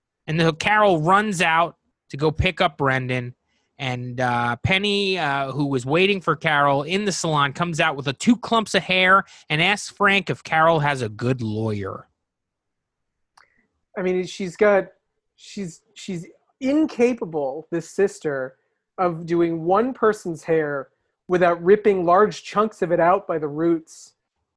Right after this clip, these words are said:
Speaker 1: <laughs>
Speaker 2: And she gets to stay an employee of this place for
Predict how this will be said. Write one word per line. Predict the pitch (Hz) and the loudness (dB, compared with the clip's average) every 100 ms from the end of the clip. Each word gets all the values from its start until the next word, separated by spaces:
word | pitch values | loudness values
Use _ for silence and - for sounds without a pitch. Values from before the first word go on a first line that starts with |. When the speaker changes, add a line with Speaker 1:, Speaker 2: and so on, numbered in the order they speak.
| _ | _
Speaker 1:
<laughs> | - - - | -10 -10 -6
Speaker 2:
And | 170 165 165 165 160 - _ _ _ _ _ _ _ _ | -2 0 0 -2 -8 -12 _ _ _ _ _ _ _ _
she | - - 202 | -10 -4 4
gets | 226 233 | 4 2
to | - 214 | -4 -6
stay | - - 185 202 214 262 262 - _ _ _ _ _ _ - | -6 0 4 6 4 4 -6 -14 _ _ _ _ _ _ -4
an | 196 | 0
employee | 190 165 - 240 247 208 | 0 -2 4 6 8 4
of | 160 | 2
this | 160 - | -6 -6
place | 160 147 147 - | -6 -4 -6 -10
for | - 160 156 156 | -4 -2 0 -4